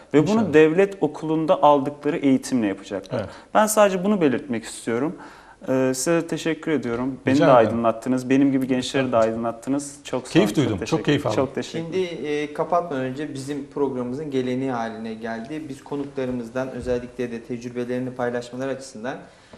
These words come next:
Speaker 3: e, rahat bir konuşma hakkı veriyoruz. E, gençlere tavsiyeler diye.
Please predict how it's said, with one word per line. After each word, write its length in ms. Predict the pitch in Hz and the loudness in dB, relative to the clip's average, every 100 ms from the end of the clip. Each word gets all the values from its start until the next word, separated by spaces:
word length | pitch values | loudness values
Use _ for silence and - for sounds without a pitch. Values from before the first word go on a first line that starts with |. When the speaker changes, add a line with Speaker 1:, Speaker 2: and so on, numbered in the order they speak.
| - | -12
Speaker 3:
e, 320 | 123 120 117 117 | -6 -4 -4 -6
rahat 320 | 135 156 156 | -6 -6 -8
bir 120 | 147 | -12
konuşma 640 | 143 135 135 151 143 143 131 | -8 -8 -8 -6 -4 -4 -4
hakkı 300 | 127 - 139 | -10 -6 -2
veriyoruz. 580 | 131 127 117 98 - - | 0 0 -2 -4 -10 -10
E, 320 | 117 113 110 | -8 -6 -8
gençlere 560 | 107 127 143 143 131 131 | -6 -6 -6 -4 -4 -2
tavsiyeler 720 | 123 117 - 120 117 120 107 | 0 -2 -2 -2 0 0 -2
diye. 220 | 107 98 | -4 -4